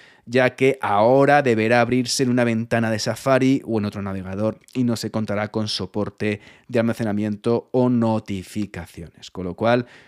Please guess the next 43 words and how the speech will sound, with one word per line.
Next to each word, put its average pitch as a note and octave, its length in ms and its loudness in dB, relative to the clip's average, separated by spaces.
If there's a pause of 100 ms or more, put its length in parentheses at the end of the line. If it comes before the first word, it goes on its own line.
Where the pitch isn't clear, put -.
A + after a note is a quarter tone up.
(140)
nuevos A2+ 340 -2
tiempos C#3 600 2
para A#2 420 2
las A2 220 -2
Progressive G#2+ 500 -4
Web G2 220 -4
App C3+ 340 2
en G#2+ 100 -6
el G2+ 160 -6
sentido A2+ 680 -2
de A2+ 400 -2
los F#2 200 -6
aios. F#2 380 -6 (460)
Y E3 120 2
de F#3+ 120 4
ahí G#3 320 2 (180)
vamos C#3 420 0 (100)
a A2 180 -2
otra A#2 180 -2
noticia D3+ 560 -2
vista A2+ 340 -4
también A2 460 0
en G#2+ 300 -4
Marketing G2+ 520 -10
for G2 180 -6
E-Commerce, B2 440 -2
y - 20 0
es - 140 -4
que - 260 -6
OpenAI E3 640 2
lanza C#3 600 -2
Sora, - 560 -2
la A2 220 -6
herramienta B2 580 -6
generadora B2+ 480 -4
de A#2 120 -2
vídeos C3+ 460 -2
de A#2 220 -4
mayor G#2+ 340 -2
realismo C3 800 -2
hasta G2+ 360 -10
la F2 140 -14
fecha. - 360 -10